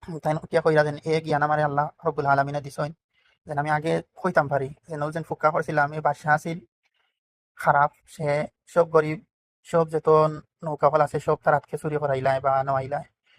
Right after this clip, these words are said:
তখন যদি কোনো নৌকা কুদ থাকে, তাইলে নিতে, নেওয়ায় না। বালা নৌকা যত নতুন নৌকা আছে সব নেওয়াইলায়।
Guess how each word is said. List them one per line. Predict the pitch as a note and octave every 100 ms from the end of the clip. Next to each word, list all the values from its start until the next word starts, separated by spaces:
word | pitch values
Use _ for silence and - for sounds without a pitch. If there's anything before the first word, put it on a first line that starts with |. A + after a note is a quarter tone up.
| _
তখন | - D#3+
যদি | D#3 D#3
কোনো | E3 D#3 D#3 D#3 - _ _ E3+
নৌকা | D3 - -
কুদ | - D3 -
থাকে, | D#3 D3 C#3+ _ _ _ _ _ _ _
তাইলে | D3+ C#3+
নিতে, | C#3+ C#3+ -
নেওয়ায় | D#3+ C#3 C3+
না। | C3+ D3 -
বালা | D3+ D3
নৌকা | D3 C#3
যত | D3 D3+
নতুন | C#3+ D3
নৌকা | D3 D3
আছে | D#3
সব | D#3+ D3
নেওয়াইলায়। | C#3+ D#3+ G#3